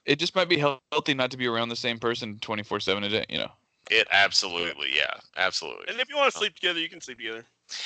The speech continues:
Speaker 2: Having said that, though, I just recently started watching a YouTube channel. They've been around for a little while called Evan and Caitlin. I don't know if you guys
Speaker 3: Wait,
Speaker 2: have
Speaker 3: you
Speaker 2: heard of
Speaker 3: watch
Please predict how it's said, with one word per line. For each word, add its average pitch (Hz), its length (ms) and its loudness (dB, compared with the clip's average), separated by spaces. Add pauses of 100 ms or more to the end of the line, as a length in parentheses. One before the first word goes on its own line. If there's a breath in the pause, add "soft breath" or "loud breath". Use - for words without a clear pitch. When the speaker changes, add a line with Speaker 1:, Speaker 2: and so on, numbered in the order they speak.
(120 loud breath)
Speaker 2:
Having 349 320 4
said 185 340 6
that, 110 200 6
though, 104 120 6
I 107 80 8
just 151 180 -2
recently 156 360 4
started 110 260 2
watching 104 300 4
a 95 60 0
YouTube 90 360 -2
channel. 92 220 0
They've 117 80 0
been 220 100 2
around 208 220 4
for 131 100 0
a - 20 2
little 117 180 2
while 104 200 6
called 95 300 -2
Evan 123 340 4
and 95 160 -4
Caitlin. 110 480 0
I 117 60 -8
don't 107 100 -4
know 104 60 0
if 104 80 -2
you 101 40 -8
guys 101 180 4
Speaker 3:
Wait, 80 80 -8
Speaker 2:
have 90 120 0
Speaker 3:
you 220 40 0
Speaker 2:
heard - 80 0
of 113 60 0
Speaker 3:
watch 120 60 -10